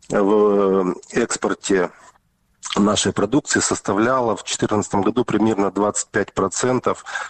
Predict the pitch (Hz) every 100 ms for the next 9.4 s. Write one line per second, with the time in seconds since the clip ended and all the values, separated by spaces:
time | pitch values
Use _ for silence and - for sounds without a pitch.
0 | - - - 113 - - 104 95 95 90
1 | 82 - - - - - 117 131 135 131
2 | 117 113 110 101 92 107 170 185 110 117
3 | 117 113 110 92 - - 90 90 90 87
4 | 87 110 110 120 160 226 240 110 98 90
5 | 90 - - - 92 87 - 147 151 143
6 | 147 160 120 110 107 127 - - 113 -
7 | 113 - 113 107 101 98 98 151 143 123
8 | 120 - - - - _ 104 101 95 95
9 | 95 92 95